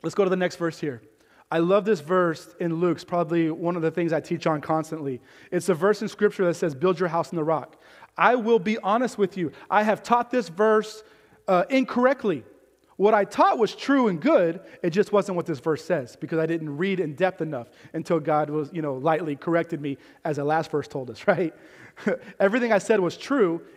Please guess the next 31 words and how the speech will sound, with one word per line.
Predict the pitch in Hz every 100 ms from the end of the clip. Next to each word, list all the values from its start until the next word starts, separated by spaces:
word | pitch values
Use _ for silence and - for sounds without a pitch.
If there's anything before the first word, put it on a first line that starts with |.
| -
It | 165
just | 175 175
wasn't | 170 160
this | 156
verse. | 127 165 123 - -
I | 190
would | 202 190
teach | 226 220 -
that | 185 151
build | 131 214
your | 185
house | 175 190 185
on |
the | 175
rock | 165 196 165
means | 170 147
Jesus | 160 180 160
is | 180 220
the | 175
rock, | 143 113
right? | 156 180 - -
If | 190 185
you | 196
build | 196 208
your | 208
house | 185 196 196
on | 165
Jesus, | 147 262 180 185 190
which | 160
is | 190 185
true, | - 202 190